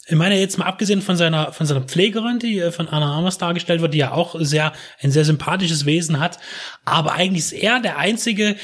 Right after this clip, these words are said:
der scheinbar immer richtig handelt, der immer gut handelt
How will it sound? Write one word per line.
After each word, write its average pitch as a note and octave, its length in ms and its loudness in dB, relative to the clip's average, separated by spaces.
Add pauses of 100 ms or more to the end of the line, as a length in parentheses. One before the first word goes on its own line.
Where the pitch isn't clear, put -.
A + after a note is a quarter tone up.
(280)
der F3 300 0
scheinbar F#3 500 0
immer A3 240 2
richtig A3+ 380 -2
handelt, A3 580 0 (460)
der F3+ 120 4
immer F#3 220 2
gut A#3 380 2
handelt F#3+ 540 -2